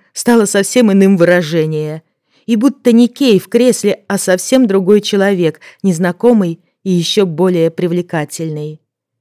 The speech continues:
Я вдруг поняла, что люблю его, этого мужчину,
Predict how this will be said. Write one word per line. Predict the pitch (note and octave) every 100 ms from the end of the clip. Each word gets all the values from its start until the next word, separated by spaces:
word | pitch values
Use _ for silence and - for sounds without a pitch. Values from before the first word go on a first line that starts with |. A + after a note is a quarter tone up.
| _ _ _
Я | F#3 F3+
вдруг | E3 E3+ -
поняла, | E3+ E3+ F3+
что | F3 -
люблю | F3+ G3 F#3 E3
его, | E3 D#3+ D#3+ - -
этого | F3+ F3 D#3
мужчину, | D#3+ F3 - - E3+ D#3+ E3